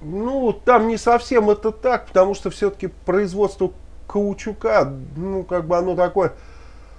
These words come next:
само по себе, да, вот, а, а, засеяли, посадили, они выросли здоровые штуковины. Ну, растут-то они долго, конечно.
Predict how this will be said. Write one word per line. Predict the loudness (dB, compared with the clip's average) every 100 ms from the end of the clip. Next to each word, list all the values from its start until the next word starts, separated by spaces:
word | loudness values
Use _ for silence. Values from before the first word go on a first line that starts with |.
| -20 -20 2
само | 8 8 8
по | 4
себе, | -2 -4 -2 0 2
да, | 4 4
вот, | 4
а, | 2 2 -2 -6
а, | -8 -8 -12 -12 -12 -14 -16 -12 0
засеяли, | 6 6 4 0 4 4 2 -6 -6
посадили, | 0 4 4 2 0 2
они | 4 4 2
выросли | 4 4 4 0 -4
здоровые | 0 2 4 2 -2 -4
штуковины. | -8 -4 -2 0
Ну, | 2
растут-то | 0 0 -8 -4 -4
они | -2 -4
долго, | -2 -2 -4
конечно. | -10 -10 -10 -12 -14